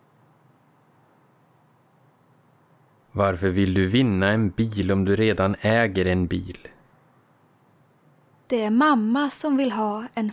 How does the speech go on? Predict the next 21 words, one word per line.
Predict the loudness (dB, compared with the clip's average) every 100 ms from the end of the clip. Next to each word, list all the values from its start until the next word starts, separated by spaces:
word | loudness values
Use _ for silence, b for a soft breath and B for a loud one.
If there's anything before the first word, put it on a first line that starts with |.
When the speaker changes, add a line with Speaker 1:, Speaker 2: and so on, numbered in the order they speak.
| -6
Speaker 2:
Volkswagen | -8 -8 -10 -6 -4 -6 -8 -10
Golf. | -10 -10 -14 -20 -20 -20 _ _ _ _ _ _ _ _ _ _ _ _ _ _ _ _ _ _ _ _ _ _ _ _ _ _ _ _ _
Speaker 1:
Min | 0 2 2
mamma | 2 0 0 0
har | 2
alltid | 2 0 -4
velat | -2 0 0
ha | 0 0
en | 0
metallicröd | -2 0 0 0 0 -2 -2 0 0 0
Volkswagen | -2 -2 -2 -4 -6 -2 0 0 -2
Golf. | 0 -2 -2 -8 -20 -20 _ _ _ _ _ _ _ _ _ _ _ _ _ _ _ _ _ _ _ _ _ _ _ _ _ -4
Då | -2
vinner | 0 0 2 2 2
jag | 2 2
en | 2
metallicröd | 0 0 0 0 0 -2 -2 0 2 2
Volkswagen | 0 0 0 -2 -4 0 0 2 0
Golf | 0 0 0 -4
åt | -2
mamma. | 0 0 -2 -6